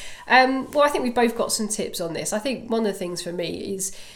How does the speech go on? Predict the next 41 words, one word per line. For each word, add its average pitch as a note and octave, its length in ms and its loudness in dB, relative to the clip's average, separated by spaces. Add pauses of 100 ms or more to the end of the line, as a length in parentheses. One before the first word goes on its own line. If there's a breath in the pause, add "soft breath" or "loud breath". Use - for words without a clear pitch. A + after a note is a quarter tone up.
(380 loud breath)
w-, A#3 240 -4
one D#4 160 4
of D4 80 2
the D4 40 -4
first D4 200 4
things A3+ 160 0
I G#3 100 4
would G3 120 0
do, F#3 280 0
I A3 120 2
would A#3 160 0
change A3+ 500 -2
my F#3 380 -4
physiological F#3+ 840 -6
state, - 680 -4
like, F3 220 -6
literally G3 380 -2
make F#3 240 -6
a E3+ 40 -8
physical F3+ 720 -6
change F3+ 420 -4
in F3 100 -8
your F3 120 -6
body. E3+ 480 -6 (280 loud breath)
So G#3 720 4
it G3 160 -4
could A3+ 180 -4
just G#3+ 220 -2
be G3 80 -4
standing F#3 500 -4
up, - 340 -6
working F3+ 360 -6
standing F3+ 240 -8
up. - 80 -6
It - 80 -10
could D4 160 -6
be B3+ 80 -2
going G#3+ 340 4
for G3 200 -4
a F3+ 60 0
walk. F3+ 600 -4